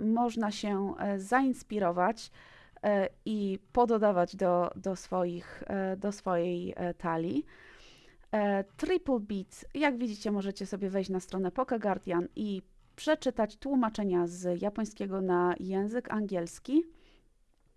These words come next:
Dużo nowych E X-ów, e, ciekawe, e, stadiony. Już mamy E X-y naszych nowych starterów z Paldei.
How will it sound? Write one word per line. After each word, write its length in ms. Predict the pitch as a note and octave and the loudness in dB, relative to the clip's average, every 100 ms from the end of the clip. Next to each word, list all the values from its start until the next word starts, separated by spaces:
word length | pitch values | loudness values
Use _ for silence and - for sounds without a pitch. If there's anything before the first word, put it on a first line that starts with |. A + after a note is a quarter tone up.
| - - - G#3 | -20 -12 -4 -2
Dużo 320 | A3 C4+ A#3 | 2 4 4
nowych 360 | G#3 F#3+ F#3 F#3+ - | 4 4 2 -2 -2
E 180 | C#4 B3+ | 4 4
X-ów, 560 | A3+ - B3 D4 - - - - - - - - - | 2 -2 0 0 -2 -20 -20 -20 -20 -20 -20 -10 0
e, 540 | G3+ G3+ G3 G3 F#3+ G3+ - - G3+ _ _ _ _ _ | 2 4 2 2 0 -6 -14 -16 -16 _ _ _ _ _
ciekawe, 680 | D4 D4+ C4 G#3 G3+ F3 G#3+ | -2 6 6 8 6 6 2
e, 240 | G3+ G3 | 0 0
stadiony. 840 | - - B3+ G#3 G3+ E3+ E3+ G#3+ F4 - - - - - - - - - | -4 4 4 6 4 4 6 6 4 0 -18 -20 -20 -20 -20 -20 -20 -8
Już 420 | F3 G#3 B3 B3 | -4 0 0 2
mamy 480 | B3 A#3+ A3+ G#3 G3 - _ A#3 | 2 4 4 2 0 -4 _ 0
E 180 | A#3 | 4
X-y 580 | A3 A3 - G#3+ G3+ F#3 - | 4 2 -4 2 4 2 2
naszych 460 | G#3+ G3+ G3+ G3+ | 2 0 0 0
nowych 240 | G#3+ G#3 G#3 | 0 0 -2
starterów 480 | G3+ - F#3+ F3+ | -4 -2 -2 -4
z 80 | - | -10
Paldei. 680 | - G#3 G3+ F3 F3 D#4 | 0 2 4 2 4 0